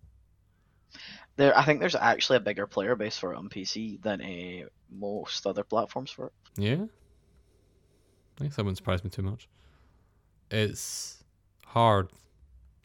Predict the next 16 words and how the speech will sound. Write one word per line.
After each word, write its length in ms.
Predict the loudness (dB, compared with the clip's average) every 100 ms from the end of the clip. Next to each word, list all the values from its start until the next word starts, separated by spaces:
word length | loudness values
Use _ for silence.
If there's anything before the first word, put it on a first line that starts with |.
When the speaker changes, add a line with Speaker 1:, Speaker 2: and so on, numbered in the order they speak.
| -12
Speaker 2:
I've 100 | -4
done 260 | -2 0
way 160 | 2 4
worse 640 | 4 4 2 -2 -12 -14 -6
at 160 | -4 -2
that 200 | -2 0
game 160 | 2 2
on 100 | 0
P 160 | -2
C 200 | 0 0
than 140 | 0 0
I 40 |
do 120 | 0
on 60 | 0
<laughs> 160 | -2 -4
console. 420 | 0 2 0